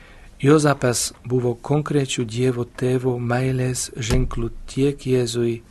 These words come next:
tiek Marijai. Marija ir Jėzus buvo dangiškojo tėvo meilės ženklu Jozapui. Tu esi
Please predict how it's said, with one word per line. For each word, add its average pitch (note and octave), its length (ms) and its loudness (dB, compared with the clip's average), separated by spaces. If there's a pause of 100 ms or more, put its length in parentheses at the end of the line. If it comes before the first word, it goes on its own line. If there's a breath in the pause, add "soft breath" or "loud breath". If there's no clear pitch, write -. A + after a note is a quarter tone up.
(140)
tiek C3+ 360 0
Marijai. A2+ 580 -4 (580 loud breath)
Marija D3 400 2
ir B2+ 160 -2
Jėzus A#2+ 560 0
buvo A#2 300 -2 (180)
dangiškojo C#3 720 2
tėvo B2+ 400 0
meilės A#2+ 560 -2
ženklu B2 480 -4
Jozapui. A#2 800 -4 (680 loud breath)
Tu - 240 2
esi C#3+ 340 2